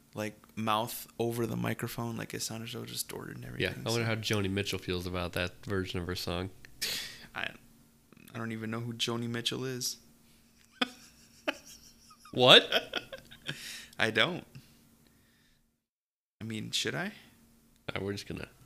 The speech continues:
Speaker 2: just gonna move on past
Speaker 1: <laughs>
Speaker 2: that statement. Holy cow.
Speaker 1: Is your dad gonna get mad at me about that?
Speaker 2: I think most people will,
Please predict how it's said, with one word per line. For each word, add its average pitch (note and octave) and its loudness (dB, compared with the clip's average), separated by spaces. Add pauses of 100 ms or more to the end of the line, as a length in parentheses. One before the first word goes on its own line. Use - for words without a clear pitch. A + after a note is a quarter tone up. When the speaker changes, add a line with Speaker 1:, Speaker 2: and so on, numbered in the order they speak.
Speaker 2:
just - -14
gonna A1 -4
move F2 -4
on F2 2
past - 4 (340)
Speaker 1:
<laughs> - 0
Speaker 2:
that G#2+ 10
statement. G#2 4
Holy G2+ 4
cow. G2+ 4 (120)
Speaker 1:
Is - -2
your G#2 2
dad G#2+ 0
gonna A2 -2
get A2 0
mad A#2 -2
at A#2+ -2
me A#2+ -4
about B2+ -6
that? C3 -6
Speaker 2:
I - -6
think F2 -2
most G2+ 2
people F2+ -4
will, F2+ -2